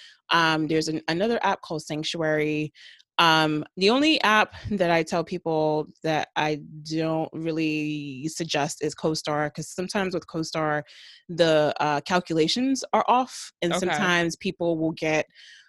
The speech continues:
Speaker 1: a wrong moon sign or, you know, like, sometimes their chart will be off. So, uh, Time Passages, astro dot com, Sanctuary, um,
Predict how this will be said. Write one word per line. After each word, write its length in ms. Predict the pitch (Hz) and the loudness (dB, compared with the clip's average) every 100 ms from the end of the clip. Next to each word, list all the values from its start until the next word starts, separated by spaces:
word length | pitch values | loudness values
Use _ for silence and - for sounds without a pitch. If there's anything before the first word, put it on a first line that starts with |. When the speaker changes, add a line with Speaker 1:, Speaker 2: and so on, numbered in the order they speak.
| _ _ | _ _
Speaker 1:
a 80 | 185 | 0
wrong 480 | 170 175 165 160 156 | 2 4 4 4 2
moon 220 | 156 156 | 2 0
sign 500 | 156 156 151 147 147 | 0 -2 0 -2 -2
or, 180 | 143 143 | -2 -2
you 120 | 190 | 0
know, 140 | 190 151 | 0 2
like, 140 | 151 | 0
sometimes 360 | 208 202 208 180 | 0 0 0 2
their 100 | 147 | 0
chart 320 | - 151 - | 2 0 0
will 140 | 156 | -4
be 100 | 147 | -2
off. 240 | - 131 - | -2 -2 -2
So, 400 | - 147 147 147 - - - | 0 2 2 0 -8 -20 0
uh, 160 | 165 151 | 2 4
Time 240 | 214 226 | 2 2
Passages, 720 | 233 226 220 208 196 190 185 - | 2 2 0 2 4 2 0 0
astro 280 | 165 - 180 | 2 2 0
dot 160 | 170 | -2
com, 580 | - 165 160 156 156 151 - | -2 -2 0 2 0 -2 -6
Sanctuary, 960 | - 160 160 165 156 151 151 151 151 143 - - _ _ | -4 -2 0 0 2 4 2 2 -2 -6 -12 -20 _ _
um, 640 | 160 165 147 147 143 147 | 0 2 2 2 -2 -4